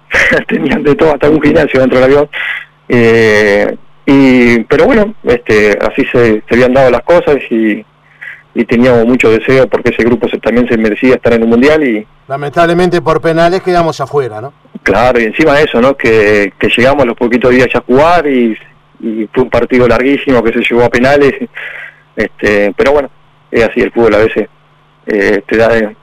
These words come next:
Speaker 1: te da esas cachetadas.
Speaker 2: Eh, sin duda, Omar. Eh, después de tu pasaje en el dos mil seis por Peñarol, ya emigrás, ¿verdad?
Speaker 1: Sí, sí, sí, enseguida. Eso estuve lo, el, el, los primeros seis meses.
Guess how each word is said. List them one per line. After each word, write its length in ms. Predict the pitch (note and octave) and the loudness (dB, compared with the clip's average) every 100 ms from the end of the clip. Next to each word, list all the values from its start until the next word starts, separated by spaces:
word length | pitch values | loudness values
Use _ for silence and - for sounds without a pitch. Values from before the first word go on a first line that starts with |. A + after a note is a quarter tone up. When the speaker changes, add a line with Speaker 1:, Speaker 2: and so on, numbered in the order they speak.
| - | -2
Speaker 1:
te 80 | A#2+ | 2
da 100 | B2 | 2
esas 220 | - A#2+ | 0 -4
cachetadas. 480 | A#2+ - C3 B2 - - _ _ _ | -2 0 0 -2 -8 -16 _ _ _
Speaker 2:
Eh, 120 | C3 B2+ | -18 -16
sin 200 | D3+ D#3 | -12 -4
duda, 260 | E3+ D#3 C#3+ | -2 -2 -2
Omar. 280 | D#3 C#3+ - - C#3+ | -2 -2 -6 -20 -12
Eh, 120 | D3 | -10
después 280 | D3+ E3 F#3 | -8 -4 -2
de 80 | F3+ | 0
tu 140 | F3 | 0
pasaje 340 | E3+ G3+ F3+ | -2 -2 -4
en 80 | E3+ | -4
el 80 | D#3+ | -4
dos 140 | D#3 | -4
mil 120 | E3+ E3+ | -4 -4
seis 200 | F#3 F3+ | -4 -2
por 160 | F3 | -4
Peñarol, 500 | E3+ F3 F3+ G3 A#4 - _ | -2 -2 0 0 -2 -8 _
ya 180 | C3 E3+ | -4 -2
emigrás, 420 | E3 D#3 D#3 C3+ | 0 -2 0 -2
¿verdad? 300 | A2 B2+ E3 - _ _ _ _ _ _ _ _ _ - - - | -2 -2 -2 -4 _ _ _ _ _ _ _ _ _ -18 -10 -2
Speaker 1:
Sí, 340 | F#3+ F#3+ G3 - | 0 2 0 0
sí, 140 | F3+ E3 | 0 2
sí, 80 | E3 | 0
enseguida. 720 | D3+ D3+ - F#3 F#3 G#3 F#3 | 0 0 0 0 2 0 -2
Eso 180 | C3 - | -8 -6
estuve 440 | A#2+ - C3+ C3+ B2 | -6 -4 0 0 2
lo, 120 | A#2 | -2
el, 360 | A2+ A#2 A#2 - | -2 -4 -4 -6
el, 260 | A2+ G#2 _ _ | -6 -6 _ _
los 100 | - | -6
primeros 300 | - B2 C3+ | -2 0 0
seis 120 | C3+ C3 | 0 2
meses. 340 | D#3+ - | 2 0